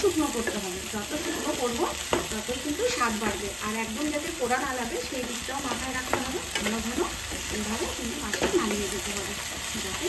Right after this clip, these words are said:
কড়াইতে পোড়া না লেগে যায়, এবং গ্যাসের ফ্লেমটা খুব মিডিয়ামে রেখে করতে হবে। ভরবারে এই ম-, ভর-, ভর্তা করতে একটু সময় লেগে যায় কেন, একটু বারে বারে কিন্তু নাড়াচাড়া দিয়ে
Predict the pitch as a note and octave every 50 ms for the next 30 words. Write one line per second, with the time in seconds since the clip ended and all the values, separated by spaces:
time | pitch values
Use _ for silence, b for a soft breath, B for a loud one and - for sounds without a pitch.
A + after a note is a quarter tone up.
0 | - - G3 F#3 G3+ G#3+ G#3+ - - - - B3 G#3+ G#3+ G#3+ G#3+ G#3+ G3+ G3+ G3+
1 | G3 G#3 F#3+ F#3+ - - - - - - - - - G#3+ A3+ A3+ B3 A#3 A3 -
2 | - - B3 B3 A#3+ A#3 A#3 A3+ A#3 A3 A3 - - E4 - B3 A3+ - - A3
3 | A3+ A3+ A#3 - C4 B3+ B3 B3 C#4+ F4 - - - - A#3+ A3 - - A3 -
4 | - - F3+ - - - - - - - - - - - - - - - - -
5 | - - - - - - - - - - - D4 A#3+ A3 - A3 A3 A3 A3 A3
6 | A#3 A3+ C4 C4+ - - A#3 B3 B3 B3 A#3+ A#3+ A#3+ A#3 A3+ G#3+ G#3 G#3+ A3 A3
7 | A3+ - - - A3 G#3 G#3 A3 - - - D#4+ D#4 - F4 D4+ - - E4 D#4+
8 | - - E4 D#4+ - D4 C4 C4 C4+ C#4 C#4 C4+ C4+ D4 D4 A#3 C#4+ D4 D4 D4
9 | D4 E4+ G4 F#4 E4+ E4 D4+ A#3+ G#3+ A3+ G#3 A3+ B3 A#3 B3 B3 C4 B3 C4 C4+
10 | C4 C4 E4+ F#4+ F#4+ - - G#3+ A3 A3+ - A#3 A3+ A3+ A#3 G#3+ A3+ C4 E4+